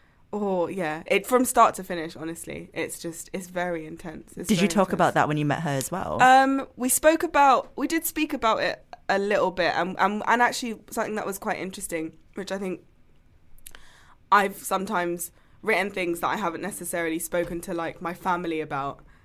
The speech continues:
Speaker 1: and then this piece has come out, and you're kind of, like, stuck in these awkward conversations with family about things that you wrote that you didn't really want them to necessarily find out about.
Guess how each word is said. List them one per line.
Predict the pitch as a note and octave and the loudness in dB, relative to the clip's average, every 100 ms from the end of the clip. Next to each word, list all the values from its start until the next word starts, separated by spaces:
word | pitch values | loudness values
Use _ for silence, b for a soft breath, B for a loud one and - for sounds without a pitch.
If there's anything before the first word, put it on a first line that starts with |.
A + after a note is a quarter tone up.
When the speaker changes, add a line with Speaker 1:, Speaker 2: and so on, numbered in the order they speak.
| b b | b b
Speaker 1:
and | F#3 F3 F3+ | -2 0 -2
then | E3 D#3+ D#3+ E3+ F3 _ _ - _ - - _ - _ - - - - | -4 -4 -6 -8 -14 _ _ -20 _ -20 -20 _ -20 _ -20 -20 -20 -12
this | F#3+ F#3+ | -6 -6
piece | - G3 F#3 | -6 -8 -6
has | F#3 - | -8 -6
come | F#3+ E3+ | -6 -4
out, | E3+ D3 - - - - | -4 -6 -10 -18 -20 -8
and | F3+ E3+ E3 F3 - - _ G#3+ | -6 -4 -6 -8 -16 -20 _ -2
you're | F#3+ | 0
kind | G3 F#3 | 0 -2
of, | F3+ | -2
like, | F3 - | -4 -2
stuck | - F3+ | -2 -2
in | F#3 | -2
these | F3 E3 | -4 -4
awkward | D#3+ E3+ E3+ - - - | -6 -6 -6 -8 -12 -8
conversations | F3+ F#3 E3+ E3+ E3+ | -6 -2 -2 -2 -8
with | E3 | -10
family | - F3 E3 D#3 | -6 -6 -4 -4
about | D3+ C#3+ - | -4 -4 -4
things | E3+ E3 | -6 -6
that | D#3 - | -10 -10
you | D#3+ D3 - - | -10 -10 -18 -10
wrote | E3+ D#3+ - | -4 -4 -4
that | C3+ | -8
you | D3 | -8
didn't | D#3+ D#3+ - | -8 -8 -8
really | D3+ | -8
want | D3+ E3 - | -8 -8 -8
them | D#3 D#3+ | -8 -10
to | - D3+ D3 D3 | -10 -10 -10 -12
necessarily | D#3+ D#3+ D#3 D3 D#3 | -14 -10 -10 -8 -8
find | D3+ D3+ | -8 -6
out | D3+ C3+ | -4 -6
about. | - D#3 - | -6 -10 -10